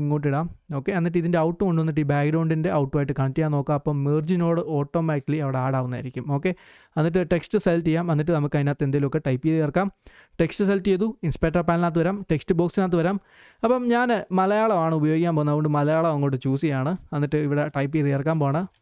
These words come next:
മലയാളം ഡോട്ട്. ഓക്കെ, അത്രേ ഉള്ളൂ. അപ്പം ഇവിടെ നമ്മളൊരു കാര്യം ശ്രദ്ധിച്ചോ? ഓക്കെ, മലയാളം ഒന്ന് ഓഫ് ചെയ്യാം.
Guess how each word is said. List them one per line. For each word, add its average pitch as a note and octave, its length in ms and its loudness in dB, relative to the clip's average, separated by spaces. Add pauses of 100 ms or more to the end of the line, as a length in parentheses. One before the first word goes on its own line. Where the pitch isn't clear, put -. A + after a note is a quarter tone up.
(140)
മലയാളം C3+ 500 0 (640)
ഡോട്ട്. C3 240 -4 (1160)
ഓക്കെ, G3 160 0 (500)
അത്രേ B3 240 2
ഉള്ളൂ. B2 140 0 (460)
അപ്പം B3 180 2 (520)
ഇവിടെ C4 180 2
നമ്മളൊരു B3 280 2
കാര്യം A3 240 2
ശ്രദ്ധിച്ചോ? C#3 320 2 (680)
ഓക്കെ, G3 140 0 (120)
മലയാളം G3 320 2
ഒന്ന് E3+ 160 0
ഓഫ് D3+ 100 -2
ചെയ്യാം. C#3+ 200 -2